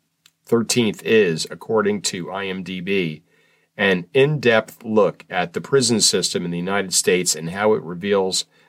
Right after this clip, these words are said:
the nation's history of racial inequality.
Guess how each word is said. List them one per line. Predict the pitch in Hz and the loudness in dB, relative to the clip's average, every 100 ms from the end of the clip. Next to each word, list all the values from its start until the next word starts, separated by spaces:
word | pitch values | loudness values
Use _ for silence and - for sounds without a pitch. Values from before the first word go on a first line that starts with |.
| _ | _
the | 95 | 2
nation's | 95 98 - 95 85 | 4 4 2 0 0
history | - 107 - 98 87 87 | 2 2 2 0 0 -2
of | - 98 95 | -4 -6 -4
racial | 92 90 87 95 85 - _ _ - | -2 -2 -2 -2 -2 -4 _ _ -8
inequality. | 90 85 - 101 98 90 87 71 64 | -6 -4 -4 0 2 2 0 -4 -14